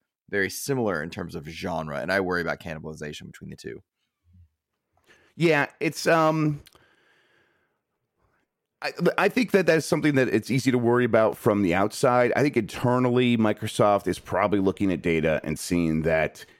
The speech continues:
Speaker 2: it doesn't necessarily work that way, especially because their business model is one cohesive subscription service. Um,
Speaker 1: Mm-hmm.
Speaker 2: you know, the,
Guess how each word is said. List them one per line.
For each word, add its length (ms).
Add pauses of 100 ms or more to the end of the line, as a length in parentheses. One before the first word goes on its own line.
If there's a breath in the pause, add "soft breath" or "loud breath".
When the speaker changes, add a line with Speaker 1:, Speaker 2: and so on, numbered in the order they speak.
(180 soft breath)
Speaker 2:
it 120
doesn't 320
necessarily 640
work 260
that 200
way, 340 (100)
especially 560
because 420
their 100
business 320
model 340
is 300
one 720 (180)
cohesive 540
subscription 480
service. 520
Um, 80 (340)
Speaker 1:
Mm-hmm. 60 (1120 soft breath)
Speaker 2:
you 80
know, 180
the, 440